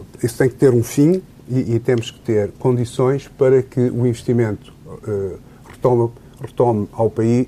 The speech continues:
retorne ao país, tanto o doméstico como, como o estrangeiro, e que Portugal seja um país atrativo para podermos crescer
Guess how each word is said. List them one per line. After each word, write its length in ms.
retorne 680
ao 140
país, 480
tanto 280
o 40
doméstico 600
como, 360
como 200
o 40
estrangeiro, 560
e 80
que 100
Portugal 300
seja 180
um 60
país 260
atrativo 500
para 120
podermos 400
crescer 580